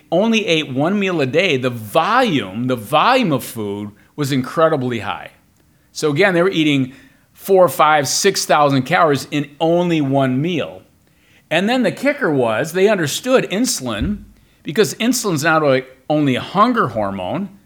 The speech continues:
Again, when insulin levels get too high, we wanna overeat. We've all done this at Thanksgiving. You've eaten that three thousand calorie dinner, and then you <laughs> take your nap, and then you get up and you wanna eat, but you're not really i-, interested in eating more broccoli. You're interested in eating more things that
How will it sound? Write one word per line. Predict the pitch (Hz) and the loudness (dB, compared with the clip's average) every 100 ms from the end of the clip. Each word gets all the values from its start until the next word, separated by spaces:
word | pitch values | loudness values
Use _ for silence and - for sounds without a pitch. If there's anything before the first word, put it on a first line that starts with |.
| _ _ | _ _
Again, | 139 135 | -2 0
when | 131 | 0
insulin | 135 147 147 147 135 | 0 -2 -2 -2 2
levels | 127 113 | 2 0
get | 131 123 | -6 -6
too | - 117 | -8 -8
high, | 127 175 117 110 165 | -2 0 0 0 -4
we | 127 | -4
wanna | 127 127 123 101 | 0 0 0 0
overeat. | 127 113 107 147 | -2 -2 -4 -2
We've | 123 113 | -2 0
all | 120 135 | 2 2
done | 123 | 0
this | 110 107 | -2 -4
at | 117 - | -8 -6
Thanksgiving. | 120 107 - 151 131 104 120 - _ _ _ _ | -6 -6 -4 -2 -2 -4 -6 -10 _ _ _ _
You've | 123 127 | -2 0
eaten | 139 143 | 0 0
that | 123 - | -2 -4
three | - 156 156 | -6 -4 -2
thousand | 143 135 135 127 123 | 2 4 4 2 -4
calorie | 113 131 127 123 117 | 0 2 2 2 -2
dinner, | 110 151 147 117 170 - _ _ _ _ _ | 0 0 0 -2 -6 -14 _ _ _ _ _
and | 120 | -4
then | 123 | -4
you | 123 | -4
<laughs> | 117 - | -2 -2
take | 131 131 | -2 -2
your | 127 | -2
nap, | 131 170 120 135 - - _ _ _ _ _ | 0 0 2 0 -2 -16 _ _ _ _ _
and | 120 139 | -2 0
then | |
you | 139 | 0
get | 131 147 | 2 4
up | 185 - | 2 2
and | 135 | 0
you | |
wanna | 156 160 131 | 2 2 0
eat, | 156 202 175 | 0 -2 -2
but | 135 147 | -4 -4
you're | 165 | -2
not | 226 - 143 | -4 -4 -2
really | 156 165 156 | 0 2 0
i-, | 160 180 | -2 -2
interested | - 170 143 156 | -4 -6 -6 -6
in | 143 | -2
eating | 143 143 | 0 2
more | 131 113 | 0 -2
broccoli. | 107 143 190 139 | 0 0 0 -2
You're | 127 135 | -2 -2
interested | 135 135 - 127 | -4 -6 -6 -4
in | |
eating | 131 131 120 120 | -2 -2 -2 -2
more | 113 113 | -2 -4
things | 117 113 113 | -6 -6 -6
that | 113 110 | -6 -8